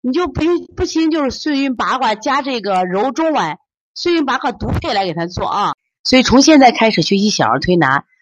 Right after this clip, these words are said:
从现在开始学习正确的育儿理念，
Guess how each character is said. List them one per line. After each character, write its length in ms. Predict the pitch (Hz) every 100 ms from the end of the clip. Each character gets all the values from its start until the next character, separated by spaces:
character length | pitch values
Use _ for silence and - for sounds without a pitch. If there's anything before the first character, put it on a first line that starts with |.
| -
从 160 | - 233
现 180 | 262
在 80 | 220
开 220 | 190 208
始 300 | 202 - 139 _ _ - -
学 280 | - 226 269
习 140 | 254
正 180 | - 233
确 120 | -
的 80 | 180
育 180 | 165 185
儿 120 | 151
理 120 | 175
念， 200 | 131 139